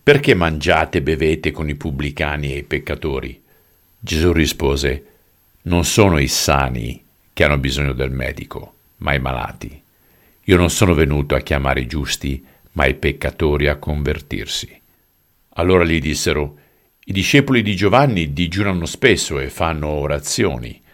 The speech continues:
così pure i discepoli dei farisei. Invece i tuoi mangiano e bevono." Gesù rispose: "Potete far digiunare gli invitati a nozze mentre lo sposo è con loro?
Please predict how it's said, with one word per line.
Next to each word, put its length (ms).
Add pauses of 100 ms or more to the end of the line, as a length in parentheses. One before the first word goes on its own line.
(280)
così 320
pure 280
i 40
discepoli 560
dei 140
farisei. 760 (380)
Invece 460
i 40
tuoi 320
mangiano 800
e 140
bevono." 600 (680)
Gesù 280
rispose: 680 (760)
"Potete 380
far 220
digiunare 600
gli 200
invitati 720
a 80
nozze 560
mentre 420
lo 160
sposo 640
è 100
con 240
loro? 420